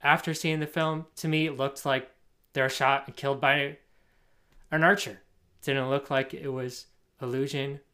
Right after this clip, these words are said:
whatsoever. So great job with the stunts.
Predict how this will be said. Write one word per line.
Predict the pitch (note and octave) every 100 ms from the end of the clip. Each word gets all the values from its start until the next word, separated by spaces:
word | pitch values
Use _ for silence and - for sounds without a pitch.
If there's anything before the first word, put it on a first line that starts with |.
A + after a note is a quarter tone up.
| _ _ _ _
whatsoever. | - C#3 - C3+ A#2 G#2 - _ _ _
So | - D3
great | - F3+
job | F#3 D#3 D#3+ D#3
with | B2+ C3+ - _ _ _ _ -
the |
stunts. | B2+ - B2 D3 F3+ -